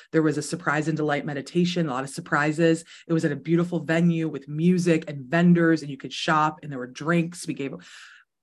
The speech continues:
I, I live abundance consciousness. I don't just talk about it. There are a lot of people right now, and I send them my love, but they are manipulating a very high spiritual law of abundance and calling it abundance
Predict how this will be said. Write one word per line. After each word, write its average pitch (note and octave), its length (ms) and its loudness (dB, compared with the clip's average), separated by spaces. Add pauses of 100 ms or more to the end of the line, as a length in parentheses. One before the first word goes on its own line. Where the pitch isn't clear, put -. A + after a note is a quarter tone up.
(140)
I, G3+ 560 4 (640)
I G3 180 4
live F#3+ 260 4
abundance C#3+ 420 -2
consciousness. - 640 -10
I E3+ 120 2
don't F#3+ 120 2
just F3+ 220 -4
talk A#3 240 4
about A3 240 2
it. A3 180 -4 (200)
There E3+ 100 0
are E3+ 60 4
a E3 60 2
lot F#3 200 2
of F3+ 60 -6
people F3+ 260 -8
right F3 200 -2
now, E3+ 360 -2
and D#3+ 100 -8
I C#3+ 60 -10
send E3+ 280 -2
them F#3 100 -2
my E3 120 0
love, D#3+ 360 -2
but - 120 -10
they F#3 220 2
are E3 160 -2
manipulating D3+ 1040 -4 (260)
a D#3 120 -2
very E3+ 380 4
high F3 380 -2
spiritual E3+ 640 -2
law D#3+ 400 0
of E3 80 -6
abundance D#3 600 -4
and E3+ 180 -10
calling G#3+ 480 0
it F3+ 100 2
abundance C#3+ 640 -4